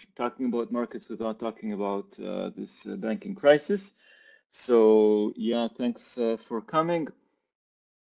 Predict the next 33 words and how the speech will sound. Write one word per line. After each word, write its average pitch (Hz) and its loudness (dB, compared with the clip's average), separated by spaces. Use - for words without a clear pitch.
Hope 120 -6
everybody's 113 0
trading 120 2
with 107 -4
care. 139 4
Um, 117 -6
when 127 -2
we 123 0
have 165 -2
these 135 -2
violent 143 2
things 143 0
in 117 0
markets, 151 -2
uh, 117 -16
we 107 -12
have 113 -8
crazy, 110 -8
crazy 101 -6
stuff. 120 -2
Uh, 107 -2
technical 113 -2
levels 113 2
are 113 2
not 123 4
respected, - -6
and 117 -4
things 123 0
that 120 -2
seem 120 0
overbought 131 4
or 117 -2
oversold, 139 2